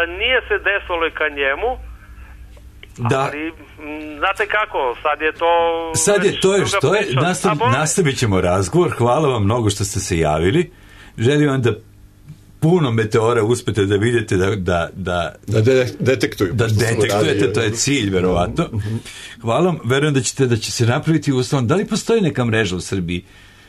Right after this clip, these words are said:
Speaker 3: Znači,
Speaker 2: Ljudi koji prate ili ljudi koji moraju nešto i da znaju da bi
Speaker 3: Jeste,
Speaker 2: mogli da
Speaker 3: pos-,
Speaker 2: prate.
Speaker 3: postoji Petnička meteorska grupa, to je, da kažem, neformalna grupa unutar Petnice
Speaker 2: Da.
Speaker 3: koja se bavi proučavanjem meteora i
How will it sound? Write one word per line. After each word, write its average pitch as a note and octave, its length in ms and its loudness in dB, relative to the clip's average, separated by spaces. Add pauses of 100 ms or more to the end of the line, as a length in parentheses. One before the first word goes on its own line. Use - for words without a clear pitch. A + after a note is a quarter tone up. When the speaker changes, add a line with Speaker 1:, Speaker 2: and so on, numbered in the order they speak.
(340)
Speaker 3:
Znači, G#2 540 -4 (520)
Speaker 2:
Ljudi D#3 280 2
koji A#2+ 260 2
prate A2+ 460 0
ili G2+ 120 2
ljudi G2 340 0
koji A2 200 2 (220)
moraju G#2 240 0
nešto G#2 220 -2
i G#2+ 40 2
da G2 140 2
znaju G#2+ 360 0
da G#2+ 80 4
bi - 0 -
Speaker 3:
Jeste, F#2 140 2
Speaker 2:
mogli F2+ 140 -2
da G2+ 60 -2
Speaker 3:
pos-, G#2+ 80 0
Speaker 2:
prate. F2 180 -2
Speaker 3:
postoji A#2 420 2
Petnička A#2 440 -2
meteorska G2+ 560 0
grupa, G2 500 -2
to A2+ 220 2
je, G#2+ 140 2
da F#2+ 120 -2
kažem, A2 340 2 (100)
neformalna A2+ 580 4
grupa C#3 300 2
unutar C#3 520 4
Petnice A2+ 640 -2 (260)
Speaker 2:
Da. G2+ 200 -2
Speaker 3:
koja G#2 120 2
se G#2 160 0
bavi G2+ 300 2
proučavanjem F#2+ 880 0
meteora F2+ 760 0 (300)
i F2+ 260 -4